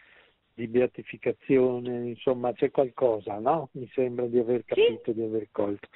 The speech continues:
Speaker 1: Ah,
Speaker 2: Sì,
Speaker 1: ecco,
Speaker 2: c'è in atto
Speaker 1: ecco.
Speaker 2: un processo, esatto, la causa ora è nella fase in cui è stata portata a Roma, quindi insomma, eh, siamo tutti
Speaker 1: Eh, lui è
Speaker 2: che, che
Speaker 1: stato,
Speaker 2: facciamo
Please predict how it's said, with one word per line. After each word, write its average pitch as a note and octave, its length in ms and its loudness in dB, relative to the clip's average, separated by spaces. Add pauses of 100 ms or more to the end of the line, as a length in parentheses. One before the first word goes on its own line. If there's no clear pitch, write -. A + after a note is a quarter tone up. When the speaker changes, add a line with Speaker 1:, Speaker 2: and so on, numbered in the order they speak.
(340)
Speaker 1:
Ah, - 200 2
Speaker 2:
Sì, G4 60 4
Speaker 1:
ecco, - 100 -8
Speaker 2:
c'è E4 60 0
in D4+ 80 -2
atto D#4+ 240 0
Speaker 1:
ecco. - 20 0
Speaker 2:
un D#4 100 0
processo, D4 640 -4
esatto, C4+ 480 0
la C4 140 -6
causa C#4+ 420 0
ora C#4+ 400 2
è B3 220 2
nella B3 340 -4
fase C4 300 -2
in B3 160 -6
cui A#3+ 240 -6
è A3 140 -2
stata B3+ 240 -6
portata A#3+ 500 -2
a B3+ 40 2
Roma, A3 400 -2 (360)
quindi C4+ 260 0
insomma, A3 680 -2 (460)
eh, G#3+ 220 -12 (100)
siamo B3+ 240 0
tutti C4 160 2
Speaker 1:
Eh, F#3+ 160 8
lui G#3+ 200 8
è - 60 8
Speaker 2:
che, A3 160 4
che G3+ 100 6
Speaker 1:
stato, F3+ 200 6
Speaker 2:
facciamo - 240 -2